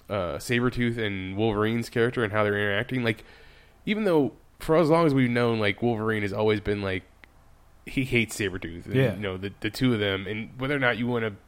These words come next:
Speaker 1: throw in the whole, their brothers' relationship or not that the movies tried to start up,
Speaker 2: Mm-hmm.
Speaker 1: like, there's always that tension. And now with Old Man Logan,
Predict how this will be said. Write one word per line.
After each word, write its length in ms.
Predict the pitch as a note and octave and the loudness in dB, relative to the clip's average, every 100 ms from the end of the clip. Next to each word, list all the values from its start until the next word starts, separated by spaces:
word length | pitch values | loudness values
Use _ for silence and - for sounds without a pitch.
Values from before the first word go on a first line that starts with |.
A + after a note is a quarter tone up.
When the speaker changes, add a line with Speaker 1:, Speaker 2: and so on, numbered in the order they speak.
| - - | -20 -4
Speaker 1:
throw 280 | - A#2 A2+ | 4 4 4
in 140 | A2 | 0
the 100 | G#2+ | -2
whole, 460 | G2+ A2+ G#2 G2 F#2 | 0 2 2 2 0
their 140 | G2 G#2 | 0 2
brothers' 480 | F#2+ G#2+ A2 G#2+ G2 | 2 2 4 2 -2
relationship 600 | G#2+ G#2+ - - G#2+ F#2+ | 0 0 -2 -4 -2 -2
or 60 | F2+ | -2
not 260 | F#2+ G#2 | 0 0
that 120 | G2 | -2
the 60 | F#2 | -4
movies 300 | F#2+ A#2+ A#2+ | 0 2 2
tried 220 | - A2+ | 0 0
to 100 | A#2 | -2
start 300 | - A#2 A2+ | -2 0 2
up, 240 | A2 A2+ - - | 2 0 -4 -4
Speaker 2:
Mm-hmm. 280 | B2+ B2 G#2 F2+ - - | 0 2 0 -6 -8 2
Speaker 1:
like, 360 | G2+ G2+ - - - | 4 4 -2 -20 -14
there's 260 | B2 A#2 G#2 | 0 0 2
always 360 | A#2 B2+ A#2+ | 2 2 2
that 200 | G#2+ - | 0 -4
tension. 440 | - D#3 C#3+ A#2+ F#2 | 0 0 2 0 0
And 160 | F#2+ G#2 | -4 0
now 460 | C3+ D#3 C3+ A2+ - - - | 2 2 2 0 -4 -20 -2
with 200 | A#2+ A#2 | 0 2
Old 260 | B2 B2+ A#2+ | 2 4 4
Man 220 | A#2 A2+ | 2 2
Logan, 560 | C#3 E3 B2+ A2 G2+ | 0 0 2 0 -2